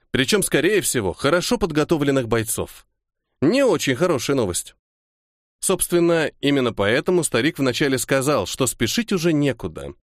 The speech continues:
При активации командира отряда, а как оказалось, объект Корж им и являлся, в течение максимум суток он активирует всех членов своего отряда.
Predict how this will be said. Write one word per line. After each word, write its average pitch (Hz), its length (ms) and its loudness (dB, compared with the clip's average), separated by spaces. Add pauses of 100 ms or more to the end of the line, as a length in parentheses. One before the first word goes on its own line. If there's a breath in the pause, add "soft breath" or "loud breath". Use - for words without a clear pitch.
(420)
При 208 140 4
активации 202 560 0
командира 147 540 2
отряда, 104 500 0 (180)
а 131 120 0
как 170 160 0
оказалось, 151 520 0
объект 139 460 -2
Корж - 460 0
им 123 180 2
и 113 60 2
являлся, 95 680 -2 (400)
в - 60 -18
течение 220 420 2
максимум 196 520 0
суток - 460 -2 (100)
он 220 160 2
активирует 208 540 0
всех - 380 0
членов 104 440 0
своего 101 380 0
отряда. 85 420 -4